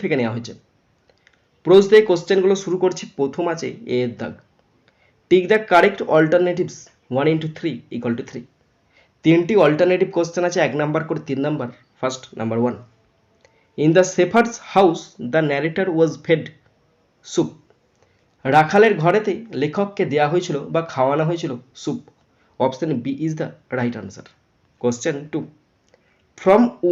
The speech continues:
one another, এক প্রান্ত থেকে, the four or five dispersed villages were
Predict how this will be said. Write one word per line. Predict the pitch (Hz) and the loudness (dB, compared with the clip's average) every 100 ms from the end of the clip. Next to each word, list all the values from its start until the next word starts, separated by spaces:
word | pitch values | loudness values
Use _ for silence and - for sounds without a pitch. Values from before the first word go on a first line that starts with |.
| 190 | 6
one | 226 233 - 175 | 6 2 0 2
another, | 202 180 175 - 160 | 4 4 0 0 -2
এক | 165 185 | -2 -2
প্রান্ত | 190 196 208 220 | 0 0 -4 -8
থেকে, | 220 139 - _ _ _ _ _ _ _ _ - 117 | -8 -10 -14 _ _ _ _ _ _ _ _ -16 0
the | 156 156 156 - | 2 2 -2 -2
four | 208 233 233 | 6 6 6
or | 226 - | 2 -2
five | - 190 165 127 | 2 2 2 0
dispersed | 170 - 214 208 123 | -4 0 -2 -2 -6
villages | 131 170 180 156 - _ _ - | -2 -2 0 -4 -10 _ _ -2
were | 139 | 0